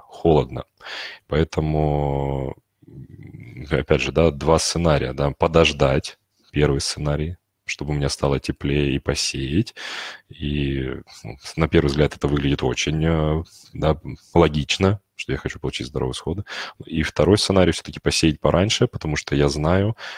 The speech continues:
что и как-то растению помочь, да, нужно для этого об этом подумать, чтобы она взошло побыстрее, её там вредители, болезни не се-, не съели. Но тем не менее, я тогда понимаю, что у меня там через, там, тридцать дней или там, э,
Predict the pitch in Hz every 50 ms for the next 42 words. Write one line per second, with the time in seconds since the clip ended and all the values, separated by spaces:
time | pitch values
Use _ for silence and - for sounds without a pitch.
0 | - - - - - - - 78 76 76 76 76 73 73 71 71 69 69 69 -
1 | - 71 69 67 - 80 - - - 73 73 76 73 71 - - - 80 73 71
2 | 69 - 76 73 73 80 98 120 - - - _ _ _ _ _ - 67 76 92
3 | 98 85 71 71 67 - - 65 67 65 69 69 67 - 64 64 65 - 69 67
4 | 71 69 - 69 69 - 65 67 69 69 67 67 67 - - - - 62 69 69
5 | 69 65 65 67 65 71 69 - - 71 69 67 - 69 65 67 73 - - -
6 | 71 71 69 65 67 - - 65 67 65 65 67 69 67 69 67 - - - -
7 | - 69 67 67 67 - 69 65 67 - - 123 - - _ _ - 73 - -
8 | - 67 67 65 67 - - - - - - - - - 76 78 80 - - 76
9 | 73 76 82 90 92 90 80 76 - - 76 71 76 - - 78 80 73 - -
10 | - 73 73 71 71 - 69 69 - - - 67 65 - - - - 65 - -
11 | 78 78 73 - - 65 65 69 69 67 67 67 65 60 - - 64 65 - -
12 | 60 64 67 - 64 62 62